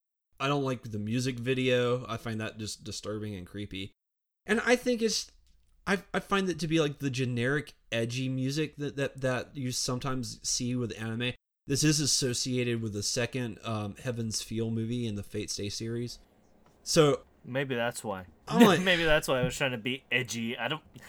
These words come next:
Speaker 2: I don't know. I don't watch Fate, so I don't watch that kinda anime, so.
Speaker 1: Uh, well, Fate Zero is super dark, I will say that much. And Heaven's Feel is supposed to be the dark, like,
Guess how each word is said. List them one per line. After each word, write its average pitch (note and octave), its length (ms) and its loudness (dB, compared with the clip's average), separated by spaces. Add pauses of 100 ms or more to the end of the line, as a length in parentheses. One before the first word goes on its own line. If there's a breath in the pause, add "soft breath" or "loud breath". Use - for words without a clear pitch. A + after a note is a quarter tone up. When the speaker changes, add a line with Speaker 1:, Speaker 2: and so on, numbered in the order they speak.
(200 loud breath)
Speaker 2:
I D#3+ 100 12
don't A3 160 2
know. E3+ 140 10
I C3 100 6
don't E3+ 140 8
watch F#3+ 180 6
Fate, D#3 420 8
so C#3 480 4
I D3 100 0
don't D#3 120 0
watch D#3 260 2
that B2 240 -2
kinda C3 200 -4
anime, A2 480 -2
so. G#2 380 -4
Speaker 1:
Uh, C#3+ 240 8
well, B2+ 140 4
Fate - 280 12
Zero B2+ 320 6
is G2+ 120 0
super G2 300 0
dark, F#2 300 -2
I A2 60 -4
will F#2+ 140 -6
say F#2+ 140 -6
that F2+ 200 -14
much. G2+ 400 -12
And A#2+ 500 2 (100)
Heaven's F3 500 8
Feel C#3+ 380 6
is A#2 100 2
supposed B2+ 240 2
to B2 60 -4
be B2 120 4
the A#2+ 200 2
dark, A#2 320 2
like, B2 280 2